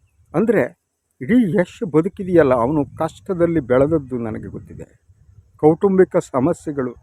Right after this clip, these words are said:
ನನಗೆ ಗೊತ್ತಿದೆ. ಅವರ ಅಪ್ಪ ಅಮ್ಮ ಬಂದ, ನಮ್ಮ ಮನೆಗೆ ಬಂದ ದಿನ ಸೋಫಾದ ಒಂದು ತುದಿಯಲ್ಲಿ ಮುದುಡಿ ಕುಳಿತುಕೊಂಡಿದ್ದು ನನ್ನ, ಆ, ನೆನಪಿನಿಂದ ಮಾಸಿಲ್ಲ.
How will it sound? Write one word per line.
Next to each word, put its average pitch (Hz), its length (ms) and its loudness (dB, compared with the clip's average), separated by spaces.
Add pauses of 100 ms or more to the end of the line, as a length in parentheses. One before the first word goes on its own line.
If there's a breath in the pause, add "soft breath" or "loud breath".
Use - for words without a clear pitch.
(380)
ನನಗೆ 113 240 -10
ಗೊತ್ತಿದೆ. - 500 -20 (500)
ಅವರ 139 200 2
ಅಪ್ಪ 131 280 -2
ಅಮ್ಮ 151 320 2
ಬಂದ, 131 280 -2
ನಮ್ಮ 127 380 -4
ಮನೆಗೆ 127 220 -4
ಬಂದ 117 260 -4
ದಿನ 135 220 -8 (600)
ಸೋಫಾದ 277 440 0
ಒಂದು 175 280 4
ತುದಿಯಲ್ಲಿ 214 680 4
ಮುದುಡಿ 226 520 4 (120)
ಕುಳಿತುಕೊಂಡಿದ್ದು 160 920 0 (640)
ನನ್ನ, 139 240 0 (840)
ಆ, 117 380 -6
ನೆನಪಿನಿಂದ 117 680 -2 (640)
ಮಾಸಿಲ್ಲ. 101 500 -14